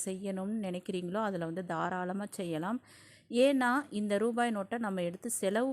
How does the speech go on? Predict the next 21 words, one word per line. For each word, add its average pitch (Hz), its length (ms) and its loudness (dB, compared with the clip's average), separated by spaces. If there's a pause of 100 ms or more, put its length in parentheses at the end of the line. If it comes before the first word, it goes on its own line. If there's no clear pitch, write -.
(100)
பண்ண 185 160 0 (120)
முடியாது. 170 460 -2 (460)
அதனால 269 340 4 (160)
சிறிய 254 260 0 (140)
தொகையில 202 380 0 (140)
செய்றது 185 440 0 (100)
அப்படின்றது 190 600 -2 (160)
ரொம்ப, 180 240 -4
ரொம்ப 190 160 -6 (100)
வி-, 180 180 -8 (120)
நல்லது. 190 420 0 (540)
நீங்க 247 240 2
பாட்டுக்கு 233 340 0 (120)
ஒரு 202 100 4 (120)
ஐந்நூறு 214 300 -2
ரூபாயில 202 280 0 (120)
செய்யலாம், 185 440 0 (100)
நூறு 196 220 -4
ரூபாயில 190 440 0 (160)
செய்யலாம் 175 380 0
அப்படின்ட்டு, 175 480 -4